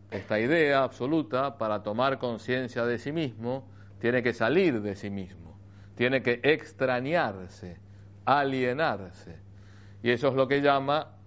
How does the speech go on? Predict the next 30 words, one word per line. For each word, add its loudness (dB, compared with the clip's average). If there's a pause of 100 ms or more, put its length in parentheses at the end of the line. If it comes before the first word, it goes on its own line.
(440)
Hegel 2
la 2
naturaleza, 0 (460)
o 2
la 2
filosofía 0
de 0
la 2
naturaleza. -4 (720)
¿Qué 4
es 0
la 4
naturaleza? 4
Es -2
la, -2 (280)
el 0
extrañamiento 2
de, -2 (380)
de 0
sí 0
mismo, -2
de 4
la 4
idea, 2 (400)
que -6
toma, 0 (120)
que -4
toma 0
forma 0
material, 0